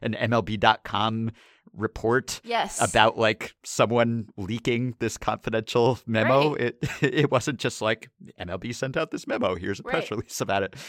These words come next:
Speaker 1: It's just this weird indirect little dance that they do. Anyway, so that story, you know, acknowledged this March twenty-ninth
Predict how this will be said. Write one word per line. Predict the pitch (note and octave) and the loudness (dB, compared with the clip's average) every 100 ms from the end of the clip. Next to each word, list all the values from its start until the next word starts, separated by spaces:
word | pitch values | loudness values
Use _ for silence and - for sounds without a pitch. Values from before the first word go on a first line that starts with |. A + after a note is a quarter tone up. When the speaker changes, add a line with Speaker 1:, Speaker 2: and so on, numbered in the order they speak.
| - | -18
Speaker 1:
It's | - | -14
just | A#2+ - | -12 -10
this | A2+ - | -10 -8
weird | G2+ G#2 G2 | -2 -2 -2
indirect | - G2+ G2 G2 G2+ - | -6 -4 -2 0 -2 -6
little | G2 F#2 | -8 -8
dance | E2+ F#2+ G2+ - | -4 -4 -4 -6
that | G2+ | -2
they | G#2 | -2
do. | G2+ A2 G#2+ - _ | 0 0 -2 -6 _
Anyway, | F3+ D#3+ G#2+ F#2 G#2 - _ | 0 0 0 0 -4 -10 _
so | - - F#3 B2+ B2 A#2 - - - - _ | -10 4 6 8 4 0 -8 -20 -20 -20 _
that | - G2+ A#2+ A#2+ A#2 _ _ - | -18 2 6 6 4 _ _ -16
story, | - A#2 A2 A2 G#2+ | 0 4 4 4 2
you | G#2+ G#2+ | 0 -2
know, | G2 F#2 | 0 0
acknowledged | F2+ F#2+ G#2+ G#2+ F#2 | -2 -2 0 -2 -2
this | G2+ - | -6 -2
March | F#2 G2+ | -2 -2
twenty-ninth | - F#2+ F#2+ F#2 G2 - | -6 -6 -2 -4 -6 -10